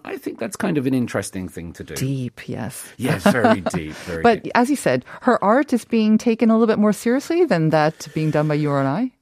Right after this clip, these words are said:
Speaker 1: Yeah, absolutely. So she's been, uh, in two thousand and nineteen, she was at La Nuit Blanche Paris, uh, art exhibition. So she was there at an international art event doing her performances and painting.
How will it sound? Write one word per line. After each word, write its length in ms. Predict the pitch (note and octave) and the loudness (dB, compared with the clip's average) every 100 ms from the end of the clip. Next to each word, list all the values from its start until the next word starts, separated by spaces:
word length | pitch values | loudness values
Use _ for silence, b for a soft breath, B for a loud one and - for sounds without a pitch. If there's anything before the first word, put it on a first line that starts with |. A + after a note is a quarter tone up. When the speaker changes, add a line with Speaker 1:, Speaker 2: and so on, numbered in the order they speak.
| - | -8
Speaker 1:
Yeah, 240 | C#3+ F#3+ - | 0 0 0
absolutely. 560 | D3+ C#3 D3+ C#3+ - G2+ | -2 -2 0 0 0 -4
So 240 | - C3+ | -2 -2
she's 240 | - G#3+ G3 | 0 -2 0
been, 640 | G#3 F#3+ E3 D3+ C#3+ - A#2+ | 0 2 2 0 0 -2 -2
uh, 160 | B2 | -2
in 80 | B2 | -2
two 160 | - F3 | -2 0
thousand 400 | E3+ D3 C3 B2 | 2 2 2 2
and 80 | A#2 | 0
nineteen, 560 | G#2 G2 - G#2 G#3 | -2 -4 -4 -4 -4
she 240 | - D3 A#2+ | -4 -2 -2
was 160 | G#2+ | 0
at 160 | A#2 - | -2 -2
La 240 | G#2+ G#2 | -2 0
Nuit 320 | G2+ A2 A#2+ | 2 2 0
Blanche 400 | G2+ G2+ G2+ - | -2 -4 -6 -8
Paris, 640 | - - A2+ A2 G2+ - - - | -10 -4 -2 -2 -4 -4 -4 -4
uh, 240 | G2 F#2+ - | -4 -4 -2
art 240 | G2+ A2+ - | -2 -2 -4
exhibition. 560 | A2+ - G2 G2+ D3 E3 | -6 -6 -6 -4 -2 -2
So 160 | A2 | -4
she 160 | - A2+ | -6 -6
was 320 | G2+ F2+ D#2+ | -6 -6 -2
there 320 | G#2+ G#2 B2 | 0 0 -2
at 160 | G#2+ G#2 | -4 -4
an 160 | G2 - | -4 -2
international 800 | A2+ A#2+ B2 G#2 G2+ - B2 - | -2 -2 -2 -4 -4 -6 -6 -4
art 240 | G#2 G2 G2 | -2 -2 -2
event 460 | F#2+ G2 F#2+ F3 | -4 -2 -2 -4
doing 320 | - G#2 G2+ G#2+ | -6 -4 -4 -6
her 80 | |
performances 800 | F#2+ - - A#2+ G#2+ G#2 A#2 G2 | -10 -14 -2 0 0 -2 -6 -4
and 160 | G#2 F#2+ | -6 -6
painting. 560 | - G2+ G2+ F2 G#2 | -6 -6 -6 -8 -12